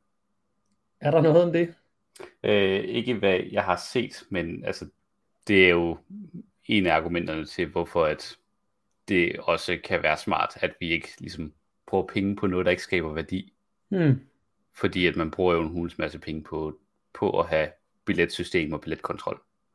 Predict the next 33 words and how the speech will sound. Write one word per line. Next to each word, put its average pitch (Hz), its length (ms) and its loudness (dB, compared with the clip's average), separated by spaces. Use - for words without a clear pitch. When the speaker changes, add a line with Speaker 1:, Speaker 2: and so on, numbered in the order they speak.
Speaker 1:
Ja. 76 120 -4
Ja, 151 140 2
det 135 60 -2
er 165 40 2
Speaker 2:
Øh. 143 60 4
Speaker 1:
selvfølgelig, 151 460 0
det, 147 300 2
det 156 60 2
er 143 40 2
selvfølgelig 143 340 0
hele 190 300 2
billetsystemet 143 800 4
og 156 160 6
Speaker 2:
Ja. - 60 0
Speaker 1:
kontrol, 135 460 2
øh, 135 60 2
Speaker 2:
Ja. 123 260 0
Speaker 1:
instansen, 135 460 -10
Speaker 2:
Ja, - 100 -12
Speaker 1:
som 131 140 2
Speaker 2:
primært, 95 460 2
Speaker 1:
koster - 240 -10
Speaker 2:
primært 98 400 4
systemet, 87 520 -6
men 80 280 -8
Speaker 1:
Ja. 101 60 6
Speaker 2:
Øhm, 90 640 2
og 85 460 2
det 92 80 -2
spændende 120 340 0
er 92 200 6
også, 85 300 0
at 90 60 -10